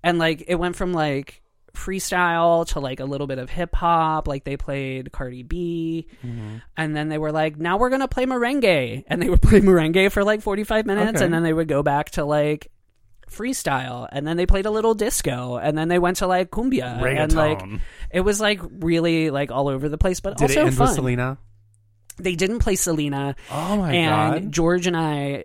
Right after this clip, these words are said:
Speaker 1: or George's sister and I had, like, a very serious Selena conversation because they played this cumbia song and she was like, "I don't know who this is, but she ain't no Selena."
Speaker 2: <laughs>
Speaker 1: And I was like, "I feel you."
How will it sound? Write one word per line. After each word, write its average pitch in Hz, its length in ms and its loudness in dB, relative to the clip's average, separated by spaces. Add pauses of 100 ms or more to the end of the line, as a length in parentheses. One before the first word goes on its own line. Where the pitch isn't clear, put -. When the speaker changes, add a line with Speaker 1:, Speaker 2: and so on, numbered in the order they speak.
Speaker 1:
or 147 300 0
George's 175 320 -2
sister 160 260 -2
and 147 100 -2
I 131 220 -6
had, 139 240 -6
like, 135 320 -6
a 151 80 -6
very 139 240 -6
serious 131 400 -8
Selena 127 320 -8
conversation 131 800 -8
because 156 260 -4
they 165 120 0
played 175 180 2
this 170 140 -6
cumbia 160 320 0
song 147 420 2
and 160 160 0
she 196 140 0
was 170 120 2
like, 170 240 4
"I 175 120 10
don't 247 120 10
know 226 120 8
who 196 160 10
this 170 200 4
is, 170 220 2
but 165 160 4
she 180 220 4
ain't 165 180 4
no 170 120 4
Selena." 160 600 -2 (160)
Speaker 2:
<laughs> - 120 2 (840)
Speaker 1:
And 156 120 -4
I 160 80 0
was 165 120 -2
like, 156 220 0
"I 143 120 -4
feel 131 260 -8
you." 123 320 -6